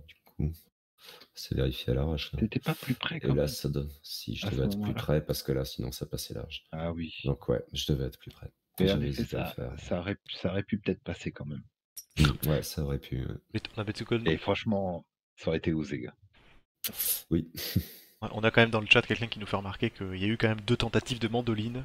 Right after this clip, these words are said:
Speaker 3: on nous dit. <laughs>
Speaker 2: De mandoline ?
Speaker 3: Ouais, de ta part. Le, entre le tonneau, euh, entre le tonneau de Assage et le fait que derrière t'as pris un verrouillage alors que t'étais à portée une, <laughs> ça a marqué
Speaker 2: Ah, mais
Speaker 3: les
Speaker 2: ça,
Speaker 3: esprits,
Speaker 2: c'est,
Speaker 3: ça.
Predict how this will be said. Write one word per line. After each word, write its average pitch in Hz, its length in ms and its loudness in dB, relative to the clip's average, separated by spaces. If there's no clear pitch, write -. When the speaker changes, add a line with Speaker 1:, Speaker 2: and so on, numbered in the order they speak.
Speaker 3:
on 110 80 -8
nous 104 100 -6
dit. 107 200 -4
<laughs> - 1040 -4
Speaker 2:
De 92 80 4
mandoline ? 117 520 2
Speaker 3:
Ouais, 113 340 8
de 117 40 4
ta 113 140 8
part. 113 420 -2
Le, 113 120 8
entre 117 240 8
le 123 100 6
tonneau, 131 460 4
euh, 107 320 4
entre 131 240 6
le 127 100 10
tonneau 135 340 6
de 131 120 6
Assage 127 500 6
et 113 80 2
le 113 140 0
fait - 260 2
que - 120 0
derrière 110 340 8
t'as 110 100 2
pris - 200 -6
un 110 60 -2
verrouillage 110 420 4
alors 104 180 2
que - 20 -10
t'étais 113 180 2
à 107 60 4
portée 107 300 0
une, 120 240 -2
<laughs> - 460 0
ça 117 160 12
a - 20 12
marqué 117 300 8
Speaker 2:
Ah, - 20 8
mais 120 80 10
Speaker 3:
les 110 60 8
Speaker 2:
ça, 120 80 6
Speaker 3:
esprits, 127 200 2
Speaker 2:
c'est, 104 120 2
Speaker 3:
ça. 95 40 -12